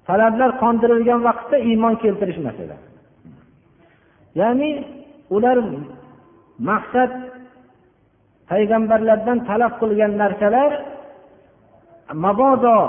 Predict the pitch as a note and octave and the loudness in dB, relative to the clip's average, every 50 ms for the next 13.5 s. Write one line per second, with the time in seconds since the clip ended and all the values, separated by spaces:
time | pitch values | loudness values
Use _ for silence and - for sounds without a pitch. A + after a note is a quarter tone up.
0 | - - - - G3+ G3+ F#3 G#3+ A#3 B3 B3 A3 - - G#3+ G#3 G#3 G3+ G3 G3+ | -2 -8 -10 -8 -8 -4 -2 0 2 4 4 4 2 0 0 0 0 -2 0 0
1 | G#3 G3 F#3+ F#3+ F#3 - - - - - G3 G3+ - - E3 E3+ E3 E3 D#3+ E3 | -2 0 0 -2 -4 -4 -4 -8 -8 -4 -4 -2 -2 -2 -4 -2 -2 -2 -2 -4
2 | D#3+ D#3+ D#3+ D3 C3+ - C#3+ C3 - - C3 C3 G2+ F2 E2 E2 E2 D2+ C#2 C2+ | -4 -4 -6 -6 -6 -6 -8 -10 -10 -8 -8 -8 -8 -8 -10 -14 -16 -16 -16 -16
3 | - - - - - - _ _ _ _ _ _ _ - - C#3+ E3+ G#3+ G3+ - | -20 -20 -20 -20 -20 -20 _ _ _ _ _ _ _ -8 -6 -2 0 0 0 0
4 | - G3 F#3+ F3 F#3 G3 G3 F#3+ F3+ F#3 F#3 F3+ F#3 F3 E3 E3+ E3+ E3 E3 E3 | -2 -4 -4 -4 -2 -4 -4 -2 -2 -2 -2 -2 -2 -2 0 0 0 0 0 -2
5 | E3 E3+ E3 D#3+ D#3+ D3+ - - D3+ C#3+ C3+ C#3 G3+ A#3+ C#4 D4 C#4 C4+ - - | -2 -4 -6 -4 -4 -6 -6 -6 -6 -6 -4 -2 0 2 2 2 2 0 -6 -10
6 | - - - - - - B2 D#3 A3 C4 B3+ A#3 G#3 G3+ F#3+ F3 D#3+ D#3+ D#3 E3 | -12 -14 -16 -16 -12 -6 -2 0 0 2 2 2 2 2 2 0 0 -4 -4 -2
7 | F3 F3 E3+ E3+ E3+ E3+ E3 E3+ E3 F#3+ F#3 F#3 F#3+ F3+ F3 F3 E3+ F3+ E3+ E3 | 0 0 0 0 -2 -2 -2 -2 -2 -2 -2 -2 -4 -6 -6 -4 -4 -4 -4 -4
8 | D#3+ D#3 D3+ C#3+ C#3 C3+ C#3 D3+ C#3+ C#3 C3+ B2+ C3 D3 D#3+ - D#3 C3 B2+ A#2+ | -2 -4 -4 -4 -6 -6 -6 -4 -2 -2 -2 -2 -2 -6 -8 -6 -6 -4 -4 -4
9 | A#2 A2+ A#2+ D3 E3+ F3+ F3 - - - - - - _ _ _ _ _ _ _ | -4 -4 -4 -4 -4 -4 -6 -10 -16 -20 -20 -20 -20 _ _ _ _ _ _ _
10 | _ _ - C#3+ D3+ D#3 D#3+ E3 D#3+ D#3+ D#3+ D#3 D3+ D3 C#3+ C3+ C3 D#3+ E3+ E3+ | _ _ -4 -4 -2 0 -2 -2 -2 -2 -2 -2 -2 -2 -4 -4 -4 -4 -4 -6
11 | E3 - - A3+ A3+ A3+ - - - F#3+ F3+ E3 E3+ D#3+ - - D#3+ D3+ - C3 | -6 -4 -2 -2 -2 -4 -6 -8 -6 -4 -2 0 -2 -2 -4 -6 -10 -8 -8 -8
12 | A#2 B2 A2+ G#2 G2+ A2+ - - - A#2+ G#2 F2 D#2 C#2+ - - - _ _ _ | -6 -6 -6 -4 -6 -8 -8 -8 -10 -10 -8 -10 -10 -14 -16 -18 -20 _ _ _
13 | _ _ - - F3 F#3+ G3 - - C4+ | _ _ -14 -8 -6 -6 -6 -4 -2 -2